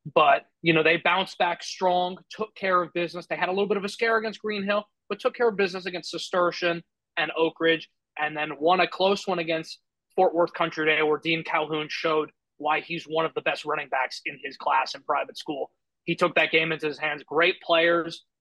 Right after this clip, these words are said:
um, take control of the game late. And,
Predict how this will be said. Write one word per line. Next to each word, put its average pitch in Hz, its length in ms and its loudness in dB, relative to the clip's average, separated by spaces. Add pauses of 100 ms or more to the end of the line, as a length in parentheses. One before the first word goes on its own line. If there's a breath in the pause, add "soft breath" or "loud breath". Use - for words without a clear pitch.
(260)
um, 139 220 -4
take 175 200 0
control 170 360 2
of 151 60 -2
the 156 60 -4
game 156 320 -2
late. 165 300 0 (800)
And, 135 140 -20